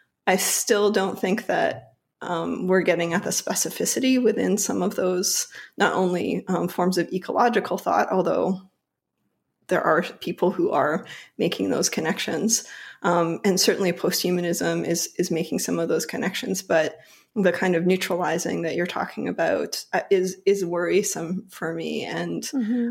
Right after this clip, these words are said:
Speaker 1: I sometimes worry, I think about the phrase critical animal studies, and I was hired to teach critical animal studies, and this was great. <laughs> And, and I'm so, I'm so honored that I've had a chance,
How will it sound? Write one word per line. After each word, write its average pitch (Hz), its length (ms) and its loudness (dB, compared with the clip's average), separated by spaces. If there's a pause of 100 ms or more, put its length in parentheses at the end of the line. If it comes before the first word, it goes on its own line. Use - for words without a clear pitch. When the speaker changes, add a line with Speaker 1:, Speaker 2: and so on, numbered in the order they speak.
Speaker 1:
I 226 40 4
sometimes 220 400 4
worry, 185 320 4
I 190 120 6
think 208 180 2
about 175 320 2
the 175 120 2
phrase 175 360 0
critical 175 400 -2
animal 165 260 0
studies, 175 460 -2
and 156 260 -2
I - 60 -6
was - 120 -2
hired 165 300 2
to 180 60 0
teach - 240 -10
critical - 340 -6
animal 220 300 0
studies, - 500 -4 (480)
and 180 440 2
this 190 200 4
was - 340 0 (360)
great. 220 440 0
<laughs> 330 640 0
And, 202 280 4 (560)
and 208 180 2
I'm 196 140 4
so, 185 600 2
I'm 180 140 0
so 180 200 0
honored 175 380 0
that 165 120 -2
I've 185 160 0
had - 180 -4
a 196 60 -2
chance, - 460 -4